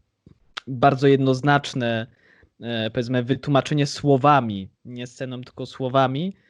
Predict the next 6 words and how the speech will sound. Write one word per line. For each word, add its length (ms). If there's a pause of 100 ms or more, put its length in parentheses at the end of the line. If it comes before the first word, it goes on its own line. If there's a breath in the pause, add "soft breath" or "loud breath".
(420 soft breath)
em, 960
rozwiązanie 520
fabularne 480
jest 140
takie, 300
o, 880